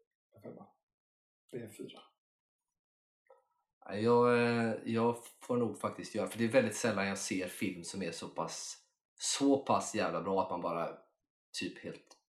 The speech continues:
Speaker 2: liksom, blown away och så många lager som finns och att man upplever på det sätt som man gör. Så jag sätter nog fan en femma på den här, för jag tycker att den är så skickligt gjord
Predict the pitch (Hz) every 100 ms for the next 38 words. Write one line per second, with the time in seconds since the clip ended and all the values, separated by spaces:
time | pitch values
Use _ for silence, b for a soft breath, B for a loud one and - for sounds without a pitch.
0 | _ _ - 117 - 95 87 87 90 101
1 | 90 95 - 98 90 92 104 78 85 98
2 | 117 107 95 - 90 90 90 85 - -
3 | 85 87 95 85 95 - 85 87 95 95
4 | 101 104 - 92 - 92 - 87 - 85
5 | 85 87 98 92 - 95 98 85 90 -
6 | 85 - 107 - - - 95 101 -